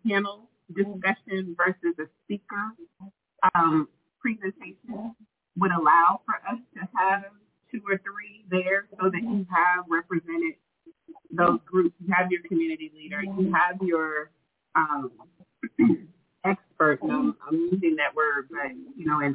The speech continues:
in their own way, community leaders are experts too, on the ground. So I don't wanna take away from that as well. But I think to have a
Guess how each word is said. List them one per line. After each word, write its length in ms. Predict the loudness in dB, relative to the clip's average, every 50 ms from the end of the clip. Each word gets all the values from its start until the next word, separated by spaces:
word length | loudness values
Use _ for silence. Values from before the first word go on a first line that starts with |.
| -2
in 80 | -4 -6
their 160 | -6 -4 0 2
own 200 | 2 2 2 -2
way, 160 | -6 -10 -10 -6
community 320 | -4 -2 0 0 -2 -2
leaders 460 | -2 -2 -2 -2 -2 -4 -8 -18 -20 _ _ _ -12
are 60 | -12
experts 360 | -12 _ -6 -6 -6 -6 -6 _ -12 -10
too, 120 | -10 -10 -8 -8 -8 -6 -4 -2 -2 0 0 0 0 -2 -2 2
on 200 | 2 4 4 4
the 100 | 2 0 -2
ground. 440 | 0 0 2 2 2 0 -6 -8 -8 _ _ -2
So 80 | 0 0
I 80 | 2
don't 320 | 2 2 2 2 2 0 0
wanna 200 | -2 -2 0 0 -2
take 140 | -4 -4 -2 0
away 220 | 0 -2 -2 -4 -6 -4
from 180 | 0 2 2
that 200 | 2 0 -2 -4
as 80 | -6 -8 _
well. 220 | -6 -4 -4 -4 -4 -4
But 220 | -6 -6 -6 -6 _ _ _ _ -10 -8 -6 -6 -4 -4 -4 -2 -2 0 0
I 80 | 0 0
think 280 | 0 -2 2 2 4 4
to 80 | 4
have 260 | 2 4 4 4 4
a 60 | 2